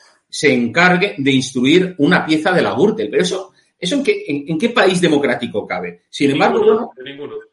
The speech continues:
Speaker 1: Pues a-, aquí se permite, se tolera, es decir, aquí un part-, aquí un juez, ¿eh?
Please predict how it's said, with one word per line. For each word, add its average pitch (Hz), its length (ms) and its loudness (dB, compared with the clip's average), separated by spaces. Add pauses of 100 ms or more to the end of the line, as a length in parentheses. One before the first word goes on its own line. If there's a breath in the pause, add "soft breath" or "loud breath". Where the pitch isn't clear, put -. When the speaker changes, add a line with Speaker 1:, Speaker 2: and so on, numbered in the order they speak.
(380)
Speaker 1:
Pues 180 120 0
a-, 196 140 0
aquí 269 380 2
se 196 160 2
permite, 214 400 4
se 196 140 2
tolera, 233 480 4
es 196 180 2
decir, 185 80 6
aquí 180 160 2
un 285 80 4
part-, - 340 -2
aquí 277 200 2
un 285 80 4
juez, 277 240 2 (840)
¿eh? - 300 -2